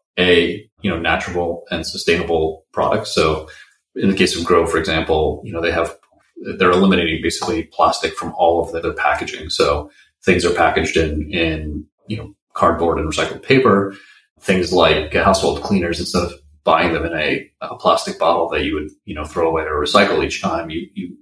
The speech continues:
buy a reusable, you know, glass or plastic, uh, excuse me, glass or ceramic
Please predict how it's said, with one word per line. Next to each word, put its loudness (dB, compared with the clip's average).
buy 4
a 0
reusable, 2
you -14
know, -8
glass 2
or 0
plastic, -4
uh, -10
excuse 0
me, 0
glass 2
or -6
ceramic -4